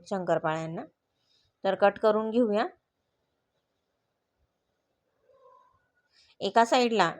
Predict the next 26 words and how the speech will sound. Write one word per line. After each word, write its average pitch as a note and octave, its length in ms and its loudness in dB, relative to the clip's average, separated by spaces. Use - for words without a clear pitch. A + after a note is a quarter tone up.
शंकरपाळे A#3 720 2
तळण्यासाठी F#3 1000 0
तेल G3+ 240 0
गरम G3 300 4
करायला G3 380 2
ठेवलेलं F3+ 480 0
आहे. F3 340 -2
तेल A3 200 2
चांगलं G#3+ 400 2
गरम G3+ 260 4
करून A3 340 0
घ्यायचं. F#3+ 480 -4
या G#3 100 2
ठिकाणी G#3+ 460 0
शंकरपाळे G3+ 560 2
कट F#3+ 260 -4
करून F#3+ 300 0
तयार F#3+ 300 2
झालेले G#3+ 420 -2
आहेत. G#3 520 -2
आता F3+ 200 0
आपण F#3+ 280 2
हे F3+ 400 -6
तळून A3 320 2
घेणार A3+ 320 0
आहोत. G#3+ 280 2